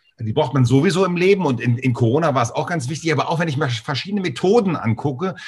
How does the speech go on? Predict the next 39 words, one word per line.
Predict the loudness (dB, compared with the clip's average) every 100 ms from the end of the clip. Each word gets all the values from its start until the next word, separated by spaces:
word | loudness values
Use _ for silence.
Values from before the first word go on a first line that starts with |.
| -18 -8
brauche | -2 0 0
ich |
eine | 0
Mehrdeutigkeits-, | 2 2 2 2 2 0 -6 -8 -8 -8 -10 -14
ähm, | -10 -8 -8 -12 -14 -2
Toleranz. | 0 0 -4 -8 -8 -14 -16 -16 _ -20 -20 _ _
Und | 0 0
was | 0 -2
wir | -2
eben | 0 2
ja | 2
immer | 2 0
gesehen | 0 0 -2 0 -2
haben, | -2 -4 -6
ist, | -8 -8 -10
dass | -4 -2 -2 0
man | 2 2
jetzt | 0 -2 -4
fasziniert | -4 0 2 2 2
ist | -2
von | -2
seiner | 0 0
Methode | 0 0 -2 -2
und | 0
dann | 0
meint | 2 2
man, | 0
das | 0
ist | -2
die | -2
Erklärung | -2 0 0 0
der | 0
Welt. | -2 -10 -20 _ _ _ _ _ _ _ _ _ _ -20 -20 -4
Und | 0
da | 0
ist | 0 -4 -2
die | -2
Gefahr | -2 0 2
natürlich, | 4 2 0 -2